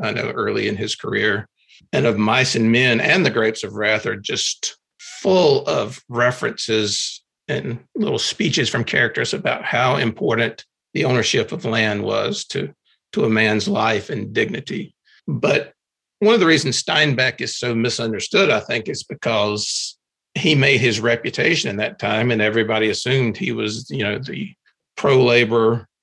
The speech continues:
proletarian voice of the Depression. And, and that's not really how Steinbeck would have defined himself, but that's what was going on in his world at the time. You know, his,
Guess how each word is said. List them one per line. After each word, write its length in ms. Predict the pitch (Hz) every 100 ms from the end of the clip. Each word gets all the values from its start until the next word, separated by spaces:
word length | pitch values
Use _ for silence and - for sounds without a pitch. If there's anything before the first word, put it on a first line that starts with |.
| _ -
proletarian 640 | 147 127 - 143 123 113
voice 440 | 120 127 120 -
of 200 | 120 113 -
the 240 | 110 127 -
Depression. 640 | - - 185 185 104 117
And, 240 | 123 143 147 -
and 160 | 127
that's 200 | 135 139
not 260 | 131 120 123
really 320 | 120 113 107
how 240 | 101 110 104
Steinbeck 640 | - 123 127 117 104 117
would 140 | - 113
have 120 | 107
defined 440 | - 127 151 127
himself, 720 | 104 120 _ - 110 113 113 - _ _ - - - - - - -
but 200 | 156 -
that's 220 | 156 -
what 160 | 151 139
was 120 | 117
going 240 | 120 117
on 200 | 120 123
in 80 | 110
his 180 | 131 113
world 300 | 110 110 110
at 100 | -
the 80 | -
time. 640 | 143 143 123 - 151 147 - - _ _
You 80 | 147
know, 60 | 143
his, 260 | 123 165